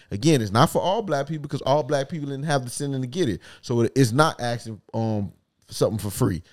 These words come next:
<clears throat> And then secondly, what I'm saying is the reason why we, we sit here and say, we say to ourselves,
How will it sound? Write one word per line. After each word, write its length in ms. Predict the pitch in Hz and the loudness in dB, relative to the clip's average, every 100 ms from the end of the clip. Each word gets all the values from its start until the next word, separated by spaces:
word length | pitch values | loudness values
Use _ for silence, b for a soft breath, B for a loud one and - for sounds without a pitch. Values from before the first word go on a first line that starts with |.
| b | b
<clears throat> 200 | b - | b -12
And 440 | 214 190 180 151 147 | -2 -2 0 0 0
then 120 | 127 | -2
secondly, 560 | - 208 180 127 113 - _ _ _ _ _ _ _ - | 0 0 0 -10 -10 -14 _ _ _ _ _ _ _ -2
what 160 | 117 | 4
I'm 140 | 151 190 | 4 2
saying 360 | - 135 127 | -2 0 2
is 280 | 117 104 101 b b b b b _ _ | 2 2 0 b b b b b _ _
the 100 | 120 | -2
reason 420 | 113 190 254 220 165 | 2 4 4 4 4
why 320 | 165 156 123 | 4 4 0
we, 300 | 131 208 156 | 0 -2 -2
we 220 | 127 202 247 | 4 6 6
sit 280 | - 180 | 8 8
here 180 | 180 165 | 8 2
and 80 | 147 | 0
say, 400 | - 151 135 117 | 6 6 4 -2
we 160 | 127 185 | -4 -2
say 220 | - 165 | 4 4
to 80 | 143 | 4
ourselves, 640 | 147 156 - 147 127 117 | 0 -2 2 6 6 4